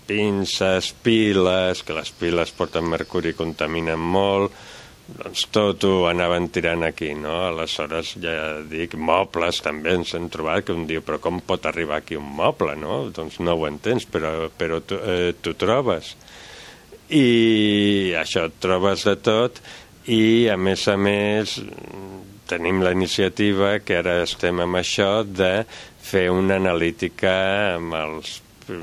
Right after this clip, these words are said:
principals, de detectora dels principals metalls que hi ha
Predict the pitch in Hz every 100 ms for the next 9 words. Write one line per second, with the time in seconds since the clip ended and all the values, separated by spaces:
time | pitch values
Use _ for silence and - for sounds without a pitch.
0 | 78 82 80 - 85 76 87 87 87 -
1 | 85 80 78 85 82 - 90 92 90 -
2 | 87 85 - 82 85 85 82 78 - 87
3 | 82 90 87 87 80 - 87 85